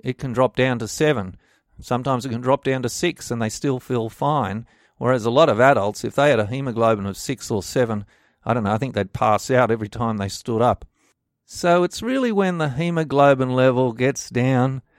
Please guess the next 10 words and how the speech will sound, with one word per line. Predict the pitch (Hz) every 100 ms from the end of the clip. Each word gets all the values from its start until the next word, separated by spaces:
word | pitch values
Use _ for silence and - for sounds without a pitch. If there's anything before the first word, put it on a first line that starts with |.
| _ _
below | - 113 117 110 113 135
eight | 160 - - _ _ _ _
that | 127 -
you | 113
start | - 135 123 113
looking | 120 123 127 117
at | -
things, | 131 127 131 120 - _ _ _ _ _
and | 170 175
often | 175 - 160 156 151 147